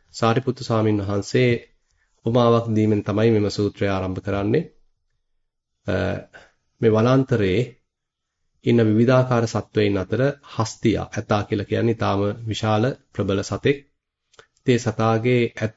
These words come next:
පා සලකුණ තුල අනෙකුත් සියලු කුඩා සත්වයින්ගේ පා සලකුණු අන්තර්ගත කරන්න පුළුවන්. ඒතර මේ උපමාව දීලා සාරිපුත්තු ස්වාමීන් වහන්සේ අපිට පැහැදිලි කරනවා මේ වගේ තමයි කියලා මේ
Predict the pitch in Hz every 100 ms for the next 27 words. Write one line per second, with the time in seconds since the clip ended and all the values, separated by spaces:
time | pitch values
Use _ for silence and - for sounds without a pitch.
0 | - 123 123 117 110 110 107 - 123 95
1 | 110 - _ _ _ _ - 110 113 127
2 | 127 - _ - 120 120 127 135 - 107
3 | 107 107 - - 110 110 113 127 131 123
4 | - - 110 - 107 95 98 120 104 101
5 | 98 92 - 87 95 110 85 - - _
6 | _ _ _ _ _ _ _ _ _ _
7 | - _ - _ 127 120 135 123 127 135
8 | 135 120 110 123 131 113 110 107 - 110
9 | 104 104 98 104 - - 101 95 107 110
10 | 123 131 113 90 87 123 - _ _ _
11 | _ _ - 117 117 117 113 104 104 98
12 | 101 101 123 113 104 107